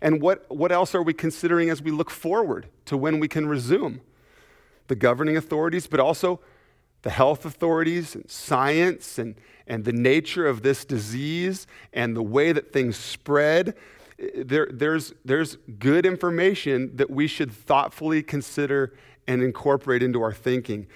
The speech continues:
I think it's important, too, for, for, for followers of Jesus, for Christians,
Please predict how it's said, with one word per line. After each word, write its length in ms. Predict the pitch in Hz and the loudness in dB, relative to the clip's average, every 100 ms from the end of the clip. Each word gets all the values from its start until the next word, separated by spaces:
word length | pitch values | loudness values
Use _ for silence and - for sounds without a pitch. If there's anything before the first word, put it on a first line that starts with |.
| - - | -10 -4
I 100 | 123 | -2
think 300 | - 180 226 | 2 2 0
it's 120 | - | -4
important, 460 | 185 - 190 180 | -4 0 -2 -2
too, 240 | - 247 165 | -6 -4 -4
for, 180 | 110 110 | -6 -10
for, 300 | - 123 110 | -8 -8 -8
for 160 | - 113 | -8 -8
followers 580 | 98 120 123 143 170 165 | -4 -2 0 0 -2 -4
of 120 | 165 | -8
Jesus, 320 | 165 170 131 | -6 -6 -6
for 120 | - | -8
Christians, 760 | 120 - 170 170 - 117 123 - | -12 -6 -4 -4 -4 -6 -6 -12